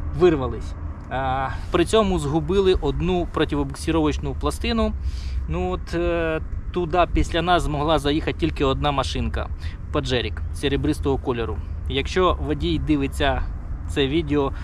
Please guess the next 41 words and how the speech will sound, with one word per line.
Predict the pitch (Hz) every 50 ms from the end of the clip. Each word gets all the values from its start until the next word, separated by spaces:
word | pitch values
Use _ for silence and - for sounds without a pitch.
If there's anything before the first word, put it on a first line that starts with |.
| - - -
респект | 135 135 147 - - 156 139 127 -
йому, | 135 127 123 120
молодець. | 123 135 139 147 143 139 131 117 - 131
Ми | 139 151 143
дивилися | 143 143 143 147 143 139 - - 139
за | 127 143 147
ним, | 156 170 156
як | 147 139 127 -
він | 147 143 143 135 131 131 - - - - - -
з | 131 151
одної | 151 147 170 190 180 160
сторони, | - 180 165 160 151 143 147 156
з | 131
другої, | 131 180 214 202 147 151 147
з | 135 -
третьої | - 180 190 180 - 151 135 131
пробував | - - 160 151 147 151 147 135
пробратися, | - 151 151 143 160 180 175 170 - -
і | 143
все | 143 - - 165
ж | 160 -
таки | - 139 - 139 135
він | 131 147 170 170 165 135 127 - - -
на | 135 139 139 143
цій | - - 143
машині | 135 139 131 - 147 139 131
зміг | 123 131 135 135 135 -
пробратися. | 143 135 127 127 123 117 - - 135 117
Ну, | 147 196 220 208 - - -
чотири | - 180 165 - 208 196 185 180
колеса, | - - 190 185 170 156 143 - 131 123 113 - - - - - -
все | - 165
ж | 147 -
таки | 143 131 - 135
не | 131 135
два. | 120 117 113 104 95 - - - - - - - - - - - - -
Після | 185 175 - 185 175
цього | - - 240 233 202 190 202 190 185 175 - - - - - - - - - - - - - - - - -
ми | 160 170 170 -
одразу | - 135 131 127 165 170 170 160 139 139 147 143 - -
рушили | 151 147 170 202 208 - - - 190 180 175 180 175 175 170 165 156